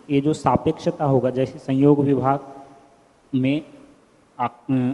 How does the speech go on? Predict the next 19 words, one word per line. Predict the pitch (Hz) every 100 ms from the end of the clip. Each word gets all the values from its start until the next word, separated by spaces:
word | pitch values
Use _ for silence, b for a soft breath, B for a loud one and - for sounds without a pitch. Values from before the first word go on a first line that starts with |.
| -
अकारण | 147 135 143 151 165
अनपेक्ष, | 139 139 147 131 -
यानी | 120 123 135
कि | 156 165 -
सापेक्ष | - 131 160 -
कारण | - 131 120
होता | 117 -
है | 110
संयोग | - 123 127 135
और | 139 127
विभाग | 123 107 110
में, | 110 113
तो | -
ये | 131
सापेक्षता | 139 131 127 151 - 165 160
किसके | 151 - 151 - 160
बीच | 151 151
में | 147
देखेंगे? | 135 131 123 131